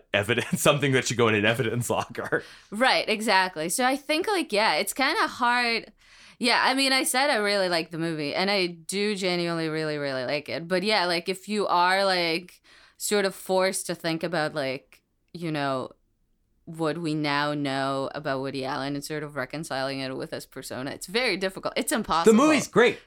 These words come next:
Speaker 2: Yeah.
Speaker 1: as a piece of filmmaking.
Speaker 2: Yeah.
Speaker 1: Same with Chinatown. Chinatown
Speaker 2: Right.
Speaker 1: is one of the greatest movies of all time. Manhattan is a great movie.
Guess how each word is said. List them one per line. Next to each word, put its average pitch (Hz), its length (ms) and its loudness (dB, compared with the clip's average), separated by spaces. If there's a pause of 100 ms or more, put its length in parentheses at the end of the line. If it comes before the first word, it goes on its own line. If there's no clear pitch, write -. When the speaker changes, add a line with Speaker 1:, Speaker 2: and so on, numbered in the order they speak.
Speaker 2:
Yeah. 170 140 6
Speaker 1:
as 233 120 6
a 277 60 4
piece 247 300 2
of 233 160 4
filmmaking. 165 560 4 (120)
Speaker 2:
Yeah. 175 200 2
Speaker 1:
Same 214 240 6
with 247 240 2
Chinatown. 226 600 2
Chinatown 175 600 4
Speaker 2:
Right. 156 100 0
Speaker 1:
is 156 140 2
one 185 100 4
of 180 60 2
the 160 60 0
greatest 170 260 4
movies 170 220 2
of 165 60 6
all 151 60 4
time. 165 260 0 (260)
Manhattan 170 580 4 (140)
is 151 160 2
a 165 60 4
great 113 500 2
movie. 110 420 0